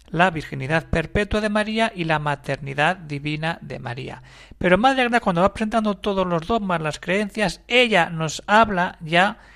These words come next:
como aquí y en todos sus libros, de la Inmaculada Concepción. No nos habla de la Asunción, es verdad, no. En otros momentos sí que nos habla, pero aquí, en esta profesión de fe, no hace mención a esa asunción gloriosa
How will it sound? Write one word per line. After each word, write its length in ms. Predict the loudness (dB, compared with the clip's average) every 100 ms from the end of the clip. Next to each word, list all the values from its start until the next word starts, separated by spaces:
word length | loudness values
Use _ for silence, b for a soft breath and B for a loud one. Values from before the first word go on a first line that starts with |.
| B 0
como 320 | 2 4 2
aquí 540 | 0 -8 -6 -6 -6
y 160 | -6 -4
en 220 | -4 -8 4
todos 440 | 6 6 4 0
sus 180 | -4 -4
libros, 560 | -2 0 0 0 -6 -18 B B _
de 140 | -4 2
la 240 | 2 0 -10 _
Inmaculada 840 | -6 -4 2 0 2 0 2 2 -2
Concepción. 800 | -4 -6 -10 -10 -6 -6 -6 _ _ _ _ _ _ _ _ _ -6
No 80 | -2
nos 160 | 2
habla 200 | 4 4
de 80 | 4
la 120 | 4
Asunción, 420 | 4 0 -4 -4 -4
es 100 | -2
verdad, 360 | -4 -4 -10 -14
no. 380 | -8 -6 -6 -12 b b b _
En 80 | -4
otros 180 | 0 0
momentos 360 | 2 2 0
sí 80 | 0
que 100 | -2
nos 220 | -2 -2
habla, 200 | -2 -2
pero 200 | -2 0
aquí, 340 | 0 0 -6 -6
en 200 | -6 -4
esta 280 | -2 -2 -2
profesión 640 | -4 -6 -6 -2 0 0
de 100 | -2
fe, 300 | 0 -2 -2 B B B B -2
no 420 | 2 2 0 _ 2
hace 340 | 2 2 -4
mención 540 | -4 -4 -4 -4 -4 0
a 120 | 0
esa 260 | 0 -2 4
asunción 880 | 6 6 2 -4 -4 0 0 0
gloriosa 600 | 0 -2 0 -2 -2 -6